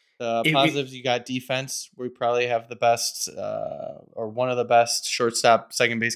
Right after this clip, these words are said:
Speaker 1: combos in the league. Defense around the outfield is superb. I don't know if you guys saw Suzuki's throw out the other day. That was a fucking launch.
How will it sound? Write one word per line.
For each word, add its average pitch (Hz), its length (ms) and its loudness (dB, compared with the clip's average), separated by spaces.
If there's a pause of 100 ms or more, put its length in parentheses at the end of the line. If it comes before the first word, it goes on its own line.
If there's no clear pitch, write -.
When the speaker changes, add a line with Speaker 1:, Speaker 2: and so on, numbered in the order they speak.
Speaker 1:
combos 113 340 -2
in 110 100 -14
the 107 60 -18
league. 107 320 -20 (680)
Defense 127 340 2
around 120 300 2
the 117 80 -8
outfield 110 640 2 (340)
is 113 160 -6
superb. 110 500 2
I 110 80 2
don't 110 140 -2
know 110 120 -6
if 110 100 -16
you 110 60 -18
guys 110 240 -8
saw 107 100 -4
Suzuki's 104 920 -8 (540)
throw 113 220 4
out 110 240 2
the 107 80 -6
other 104 220 -6
day. 110 420 -6
That 110 100 -20
was 104 160 -20
a 101 640 -14
fucking 98 400 -10
launch. 120 760 0